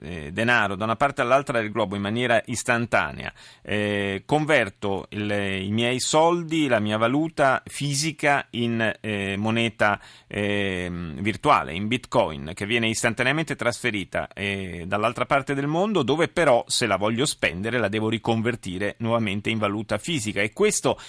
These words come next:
è il momento in cui tutto diventa, eh, tracciabile e intercettabile.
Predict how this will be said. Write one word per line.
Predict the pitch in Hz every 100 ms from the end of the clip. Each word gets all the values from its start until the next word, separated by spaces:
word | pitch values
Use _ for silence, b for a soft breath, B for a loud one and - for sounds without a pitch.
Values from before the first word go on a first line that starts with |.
| B
è | - 120
il | 120
momento | 120 123 131 123 120
in | 113
cui | - 127 123 110 B B -
tutto | 156 151 131
diventa, | 117 117 117 - 107 87
eh, | 120 107 101
tracciabile | - 110 - 151 123 104 101
e |
intercettabile. | 107 104 98 - 95 76 - - -